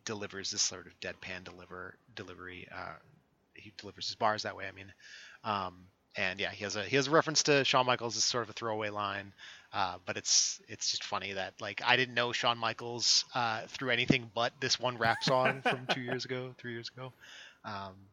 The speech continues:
Speaker 1: so it was cool to see, like, oh, that's what he's, that's what he's referencing, this guy.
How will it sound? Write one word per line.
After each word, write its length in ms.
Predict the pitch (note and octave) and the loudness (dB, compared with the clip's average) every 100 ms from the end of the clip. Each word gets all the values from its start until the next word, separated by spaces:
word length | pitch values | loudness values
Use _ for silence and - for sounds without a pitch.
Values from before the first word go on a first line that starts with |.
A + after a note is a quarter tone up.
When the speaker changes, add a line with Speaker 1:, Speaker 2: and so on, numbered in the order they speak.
| _ - | _ -4
Speaker 1:
so 120 | B2+ | -2
it 40 | |
was 100 | A2 - | -2 -2
cool 200 | C3 A2 | -4 4
to 80 | |
see, 240 | G#2+ A#2+ A2 | 6 6 4
like, 160 | G#2 - | -2 6
oh, 240 | A#3 C#3 | 8 8
that's 200 | A2+ D3 | 6 2
what 80 | F3 | 2
he's, 140 | D3+ - _ - F#3 | -2 -4 _ -4 0
that's 180 | F#3 | 2
what 100 | A3 | 2
he's 80 | F#3+ | 2
referencing, 320 | D#3+ B2+ A2 A#2 | 2 0 -2 2
this 140 | D3 | 2
guy. 320 | A2 F#2 G2 | 2 0 -2